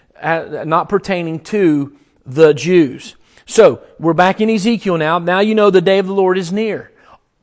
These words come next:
Almost all of the prophets who wrote about the day of the Lord, one reference or another, they refer to the day of the Lord as being near. Now remember in the New Testament,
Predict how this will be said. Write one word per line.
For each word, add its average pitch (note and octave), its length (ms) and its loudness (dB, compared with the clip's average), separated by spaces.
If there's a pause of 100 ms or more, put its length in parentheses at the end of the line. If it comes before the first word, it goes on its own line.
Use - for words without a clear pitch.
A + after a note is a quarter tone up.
Almost B3 1040 0
all C4 420 0
of A3+ 160 -2
the G#3+ 80 0
prophets A3 560 -6
who G3+ 160 -6
wrote G#3+ 400 -2
about F#3 560 -4 (220)
the E3 100 -4
day G3+ 260 -2
of G#3 60 0
the G#3 120 0
Lord, D3 500 -4 (540)
one F#3 480 -6
reference A#3 360 -4
or A3 60 -4
another, D#3 480 -6 (320)
they F#3+ 160 -2
refer G3 400 -4
to G3+ 120 -10
the E3 120 -6
day F3+ 220 -4
of F#3 80 -8
the G3 80 -2
Lord D#3+ 260 -4
as D3 240 -6
being D#3 420 -8
near. E3 480 -12 (520)
Now F3+ 160 0
remember F#3+ 520 0
in F#3 80 0
the F3+ 80 -2
New G3+ 140 -2
Testament, A3+ 600 -6